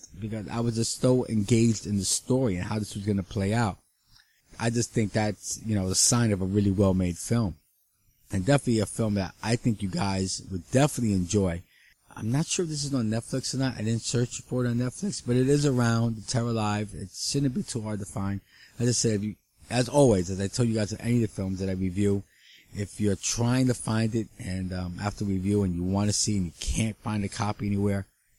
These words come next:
contact me. Do, uh, my Twitter or Facebook page, which I'll give the, uh,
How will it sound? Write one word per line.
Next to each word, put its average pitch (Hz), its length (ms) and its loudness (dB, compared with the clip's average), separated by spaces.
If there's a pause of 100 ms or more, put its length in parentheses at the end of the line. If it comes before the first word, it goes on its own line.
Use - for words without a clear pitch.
(120)
contact 135 720 2
me. 123 320 4 (800)
Do, 104 300 2
uh, 95 240 2 (320)
my 98 160 2
Twitter 123 380 8
or 110 120 6
Facebook 113 560 0
page, 120 240 2
which 98 180 -4
I'll 92 100 0
give 90 240 -2
the, 90 180 -2
uh, 87 200 -6